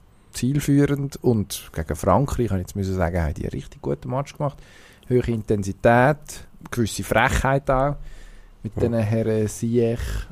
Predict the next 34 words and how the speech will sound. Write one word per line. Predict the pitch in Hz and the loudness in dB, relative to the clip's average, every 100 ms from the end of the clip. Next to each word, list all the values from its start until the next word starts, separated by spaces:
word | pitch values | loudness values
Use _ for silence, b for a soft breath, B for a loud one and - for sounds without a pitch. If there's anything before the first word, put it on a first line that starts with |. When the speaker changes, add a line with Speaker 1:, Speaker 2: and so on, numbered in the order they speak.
| - | -8
Speaker 1:
und, | 113 110 104 - - - | -6 -4 -6 -10 -16 -8
was | 107 | -6
ich, | 98 98 101 | -4 -4 -4
wahrscheinlich | 98 98 92 107 98 | -2 0 0 -4 0
völlig | 110 110 - | 0 0 0
falsch | 107 107 | 0 2
ausgesprochen | 117 - - 120 113 - 113 | 0 -2 -2 0 0 -2 -2
wird. | 113 - B B B B B B - - - | -4 -6 B B B B B B -18 -16 -4
Und, | 113 113 113 110 - | 0 0 0 -4 0
äh, | 110 107 104 107 101 | 6 6 8 6 4
Hakimi, | 101 - - 123 131 131 123 | 0 0 2 6 6 6 6
der | 120 120 | 8 6
zum | - 117 | 4 0
Beispiel | 113 - 117 | -2 -2 -2
über, | 110 110 | -2 -4
über, | 107 - 110 113 | -6 -6 -4 -2
äh, | 110 110 107 104 | -2 -2 -2 -2
über | 107 110 | -4 -6
die | - 113 | -6 -6
Seite | - 117 - | -4 -4 -2
extrem | - - - 107 117 139 143 | -4 -4 2 8 10 10 10
für | 135 | 6
Betrieb | 135 127 - 127 131 | 2 -2 2 2 2
gesorgt | - 123 123 - - | 0 -2 -2 -4 -6
hat. | 123 - B B B B B B B - | -6 -6 B B B B B B B -4
Ähm, | 95 95 92 - - - - - | -2 0 -4 -6 -8 -12 -14 -12
gibt | 101 101 | -10 -6
noch | 101 | -4
ein | |
paar | 101 101 | 0 2
andere | 101 131 131 | 4 4 4
Namen, | 127 120 | 4 4
der | 104 | 6
Amrabat | 104 127 120 110 110 | 4 4 2 2 0